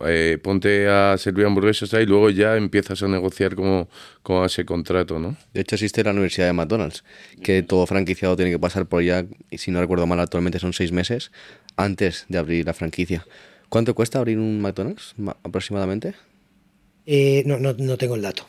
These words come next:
Speaker 2: Pero más de un kilo seguro.
Speaker 3: No tengo el dato, pero un freestanding, ya te digo, que cuesta más de un millón de euros abrirlo. Y el que
Speaker 1: Si amortizas, como has dicho tú, en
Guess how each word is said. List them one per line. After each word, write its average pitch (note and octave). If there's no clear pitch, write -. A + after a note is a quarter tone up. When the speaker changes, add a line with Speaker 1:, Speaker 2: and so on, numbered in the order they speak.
Speaker 2:
Pero F#2
más E2
de F2
un E2+
kilo F2
seguro. F2
Speaker 3:
No C3+
tengo C3
el C3
dato, D#3
pero B2
un D3
freestanding, D3+
ya A#2+
te A#2
digo, C#3
que B2
cuesta C#3+
más A2+
de G#2
un G#2
millón G2
de F#2+
euros -
abrirlo. G#2
Y A2
el G#2
que -
Speaker 1:
Si G#2+
amortizas, G2
como B2+
has A2
dicho A2
tú, G#2+
en G2+